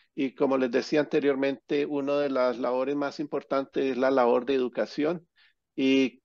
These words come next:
con, eh, este objetivo tenemos hoy el gran honor de tener al doctor, eh, eh, Clever Giovanni Luz. El doctor, eh, Luz es un profesor, ah, asociado del Departamento de Infectología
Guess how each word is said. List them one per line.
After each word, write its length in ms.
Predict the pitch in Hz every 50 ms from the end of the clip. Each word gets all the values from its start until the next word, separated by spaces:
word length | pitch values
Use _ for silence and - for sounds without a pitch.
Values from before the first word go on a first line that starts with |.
| _
con, 560 | - - 139 139 135 135 131 131 131 131 131 131 135
eh, 500 | 135 127 127 127 127 127 127 127 127 - -
este 300 | 147 139 139 - - 180
objetivo 600 | 160 127 156 160 - - 202 160 170 180 180 180
tenemos 500 | - 151 135 131 131 139 151 143 - -
hoy 220 | 151 147 147 151
el 160 | 147 135 120
gran 340 | 117 147 135 135 139 143 143
honor 380 | 143 143 139 135 139 143 139 135
de 140 | 143 139
tener 420 | 135 - 131 120 120 123 127 131 139
al 120 | 135 135
doctor, 440 | 127 127 - _ - 131 135 135 135
eh, 480 | - 147 143 135 131 131 131 131 139 147
eh, 320 | 143 131 123 120 120 - _
Clever 460 | - - 139 143 147 147 147 147 135
Giovanni 480 | 123 139 135 127 123 123 127 135 143 143
Luz. 540 | 127 117 127 151 190 - - - - _ _ _ _ _ _ _ _ _ _ -
El 120 | - 123
doctor, 600 | 117 131 123 - - - 143 139 139 139 135 - -
eh, 180 | 139 135 131
Luz 600 | 131 127 127 127 131 147 170 190 208 214 - - - -
es 640 | - 147 131 127 127 127 131 135 135 135 135 135 - -
un 120 | 156 139
profesor, 720 | - - 151 143 - 143 120 - - 135 135 139 139 147 -
ah, 320 | 151 135 127 127 127 - -
asociado 600 | 135 123 - 151 120 - - 151 143 147 160 165
del 100 | 156 135
Departamento 720 | 131 - - 123 - - 131 127 127 131 131 123 - 139
de 100 | 143 135
Infectología 1080 | 127 - - 135 117 107 - 131 127 123 113 113 - - 131 139 151 160 175 180 170